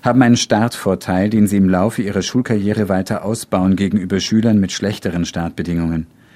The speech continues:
Der Unterricht verstärkt diese Tendenz. Am Ende haben die schlechteren Starter gar keine Chance mehr. Der Effekt ist übrigens nach einem Satz im Matthäusevangelium benannt. Da heißt es,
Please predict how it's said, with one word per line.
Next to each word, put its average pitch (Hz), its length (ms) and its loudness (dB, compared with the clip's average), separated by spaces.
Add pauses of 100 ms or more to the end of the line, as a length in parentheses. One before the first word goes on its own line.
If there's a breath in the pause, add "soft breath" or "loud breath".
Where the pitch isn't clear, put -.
(420 soft breath)
Der 110 100 0
Unterricht 135 400 0
verstärkt 120 600 -4
diese 85 240 -2
Tendenz. 80 640 -6 (240)
Am 98 160 0
Ende 110 380 4
haben 95 240 0
die 90 100 0
schlechteren 95 600 -2
Starter 98 580 -4
gar 98 160 -2
keine 82 240 -4
Chance 82 420 -8
mehr. 80 240 -6 (1300 loud breath)
Der - 140 -4
Effekt 160 300 0
ist 139 120 -2
übrigens 147 320 2
nach 120 120 2
einem 107 200 4
Satz - 280 0
im 110 80 4
Matthäusevangelium 90 1120 0
benannt. 82 500 -2 (480 soft breath)
Da 92 240 0
heißt 190 360 0
es, - 280 -6